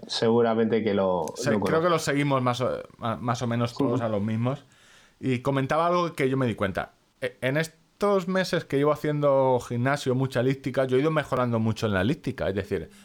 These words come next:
Speaker 2: antes
Speaker 1: Ujú.
Speaker 2: no aguantaba nada y ahora aguanto mucho. Aguanto.
Speaker 1: Ah, yo iba a decir, digo,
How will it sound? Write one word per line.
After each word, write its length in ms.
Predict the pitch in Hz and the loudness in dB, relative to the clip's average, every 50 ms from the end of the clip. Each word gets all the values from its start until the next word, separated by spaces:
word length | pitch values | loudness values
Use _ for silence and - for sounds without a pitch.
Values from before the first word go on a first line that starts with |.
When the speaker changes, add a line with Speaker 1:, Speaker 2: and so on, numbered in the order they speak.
| - - | -12 -6
Speaker 2:
antes 220 | - - 147 135 | -2 0 0 2
Speaker 1:
Ujú. 80 | 143 170 | 0 0
Speaker 2:
no 80 | - 98 | 0 0
aguantaba 440 | 107 107 107 107 107 117 110 113 | 2 2 2 2 0 0 2 2
nada 360 | 123 147 160 160 170 196 - - - - - - - | 2 2 2 0 0 -2 -4 -10 -20 -20 -20 -10 -4
y 60 | 123 | -2
ahora 140 | 117 139 147 | 0 0 2
aguanto 340 | 120 135 113 117 101 113 80 | 2 2 0 0 -2 -4 -4
mucho. 480 | 82 82 - - - - 60 64 - - | -4 -6 -8 -10 -10 -10 -12 -14 -16 -14
Aguanto. 340 | 69 65 80 92 90 95 135 151 | -12 -8 -4 -2 -2 0 -2 -2
Speaker 1:
Ah, 100 | 131 113 | -2 -2
yo 300 | 110 113 113 120 127 127 | -2 0 2 2 4 4
iba 220 | 127 123 131 127 | 4 4 4 2
a 20 | |
decir, 220 | 131 127 - 127 110 | 2 2 0 2 2
digo, 320 | 110 110 104 101 101 - | 2 2 2 0 -2 -4